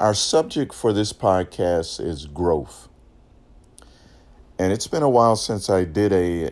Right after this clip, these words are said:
uh, a quote or reference a quote. Uh, but the quote is, "Growth is when you don't give energy to things that used to bother you."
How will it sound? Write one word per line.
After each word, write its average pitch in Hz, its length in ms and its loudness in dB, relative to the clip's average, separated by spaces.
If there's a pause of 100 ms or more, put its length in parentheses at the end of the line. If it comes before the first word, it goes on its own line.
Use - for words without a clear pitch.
uh, 73 440 -6
a 78 40 -4
quote 90 560 0 (1300)
or 85 120 2
reference 87 600 -2
a 76 100 -4
quote. 82 480 -2 (1000)
Uh, 78 240 -4
but 90 220 -6
the - 40 -10
quote 151 400 0
is, 92 720 2 (1160)
"Growth 123 500 4 (100)
is 95 280 0
when 95 240 -2
you 92 160 -2
don't 98 440 -2
give 98 300 0 (100)
energy 82 680 -6 (1000)
to 101 160 -4
things 104 840 -4 (500)
that 82 200 -2
used 92 400 -6
to 85 160 -10
bother 78 420 -2
you." - 260 -12